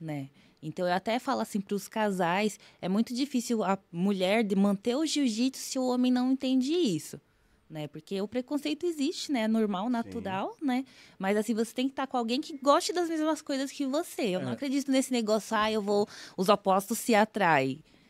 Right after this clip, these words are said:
Speaker 1: Igual, se eu pratico jiu-jitsu e ele não, a gente não ia tá junto
Speaker 3: Dá
Speaker 1: mais.
Speaker 3: ruim, aí dá, dá ruim. Eu também,
Speaker 1: Ia
Speaker 3: eu
Speaker 1: ser
Speaker 3: também,
Speaker 1: mais difícil de manter, né?
Speaker 3: eu também penso desse jeito. Eu acho que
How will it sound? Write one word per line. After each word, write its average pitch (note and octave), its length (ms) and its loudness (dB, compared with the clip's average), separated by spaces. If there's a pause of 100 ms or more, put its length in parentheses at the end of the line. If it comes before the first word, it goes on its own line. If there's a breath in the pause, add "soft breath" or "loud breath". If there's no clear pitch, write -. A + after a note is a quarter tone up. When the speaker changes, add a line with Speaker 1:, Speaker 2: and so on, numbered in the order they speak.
(140 soft breath)
Speaker 1:
Igual, F#3 340 6
se A#3 560 2
eu A3+ 100 2
pratico B3 400 -4
jiu-jitsu A#3 540 -2
e B3+ 80 6
ele B3+ 260 4
não, B3 400 4 (880)
a C4 60 -2
gente D4 240 -6
não A4+ 60 4
ia B4+ 60 4
tá C5 100 0 (120)
junto B4+ 340 4
Speaker 3:
Dá D#5+ 120 2
Speaker 1:
mais. E3+ 160 2
Speaker 3:
ruim, A2+ 200 0
aí G2+ 160 -2
dá, A#2 280 -4
dá A#2 160 -2
ruim. A#2 220 -4
Eu F#2+ 100 -6
também, A2+ 280 -2
Speaker 1:
Ia B2+ 40 -2
Speaker 3:
eu F#3+ 140 0
Speaker 1:
ser - 60 -6
Speaker 3:
também, B3+ 100 0
Speaker 1:
mais A#3+ 180 4
difícil D4+ 560 0
de A#3+ 180 0
manter, B3+ 560 0 (100)
né? D#3+ 180 -8
Speaker 3:
eu C#3+ 80 -8
também A#2+ 300 -4 (200)
penso C3+ 300 -6
desse C3 260 -2
jeito. A#2 300 -2
Eu G2+ 40 2
acho G#2 160 -2
que A#2 500 -2